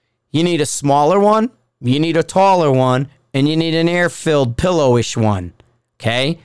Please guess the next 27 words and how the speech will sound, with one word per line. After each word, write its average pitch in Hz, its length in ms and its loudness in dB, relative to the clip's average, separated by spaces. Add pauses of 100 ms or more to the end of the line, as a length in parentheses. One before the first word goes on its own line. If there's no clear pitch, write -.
(360)
If 131 140 -4
you're 135 120 -2
trying 214 440 -2
to 220 100 -8
practice 185 600 -4
and 185 180 0
learn 170 680 0
good, 151 440 0 (140)
good 147 280 0
fundamentals 147 800 0
and 110 220 -2
bear 175 260 -2
down 170 440 -2 (100)
on 160 280 -2
your 143 120 2
precision 165 720 -2
and 156 260 -2
your 156 140 0
accuracy 165 640 -2
at 151 180 -6
distance, 135 520 -4 (400)
you 185 260 2
need 147 480 0
a 151 140 -2
heavier 131 560 -2
rear 117 300 -2
bag 117 520 -6